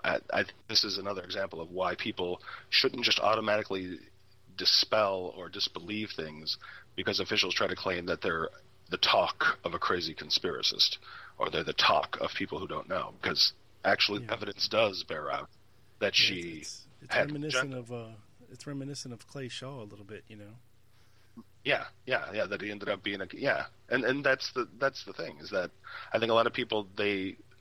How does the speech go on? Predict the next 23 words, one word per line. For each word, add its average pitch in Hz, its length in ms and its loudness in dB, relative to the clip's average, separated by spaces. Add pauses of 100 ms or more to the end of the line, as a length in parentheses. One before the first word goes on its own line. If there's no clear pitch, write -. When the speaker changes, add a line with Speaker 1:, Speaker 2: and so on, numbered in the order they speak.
(500)
Speaker 1:
they 107 260 2
might 110 220 4
be 113 80 0
suspicious 107 640 2
and 87 380 -6
misinterpret 104 640 0
why 98 380 0
they're 127 160 0
lying, 131 640 2
but - 180 0
that 98 220 4
they're 90 140 0
lying 85 400 -4
is 87 100 -4
probably 85 300 0
not 76 240 -8 (100)
outside 82 300 -4
the 82 80 -12
bounds 80 300 -4
of 78 100 -10
reason. 82 300 -6 (260)
<laughs> - 80 4 (640)
Speaker 2:
Right. - 140 -18